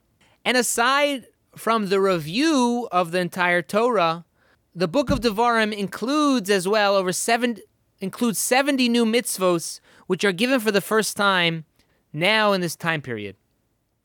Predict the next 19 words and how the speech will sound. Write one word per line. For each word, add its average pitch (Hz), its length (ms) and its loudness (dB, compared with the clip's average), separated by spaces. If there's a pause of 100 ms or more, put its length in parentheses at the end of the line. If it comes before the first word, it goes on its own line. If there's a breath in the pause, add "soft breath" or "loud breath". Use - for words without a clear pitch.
(1300)
The 214 80 -2
question 330 380 2
I 370 60 2
wanted 269 240 2
to 202 80 0
start 196 260 2
off 214 180 2
with 196 140 -2
today 139 460 0 (1080)
is 247 460 -4 (640)
this 247 400 2
review 214 480 0
guide 190 320 0
that 190 120 2
we're 190 80 2
talking 170 360 -2
about, 120 240 -2
that 139 160 -4
this, 175 340 -6